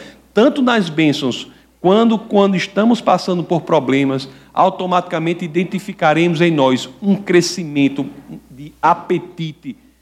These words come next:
pelas coisas de Deus. As melhores e as piores coisas da sua vida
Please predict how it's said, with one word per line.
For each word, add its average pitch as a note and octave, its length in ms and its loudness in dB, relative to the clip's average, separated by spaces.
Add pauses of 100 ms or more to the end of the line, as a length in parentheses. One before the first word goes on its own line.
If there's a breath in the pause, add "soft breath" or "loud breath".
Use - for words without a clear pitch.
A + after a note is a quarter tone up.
(180 soft breath)
pelas F3+ 360 2
coisas C#3+ 440 2
de F3+ 100 0
Deus. - 680 -6 (2500)
As D3 240 4
melhores E3 920 2 (760)
e C#3+ 60 0
as D3 200 2
piores F3+ 880 0 (180)
coisas A#2 500 2
da A#2+ 160 2
sua F3 360 -2
vida A#2 440 -4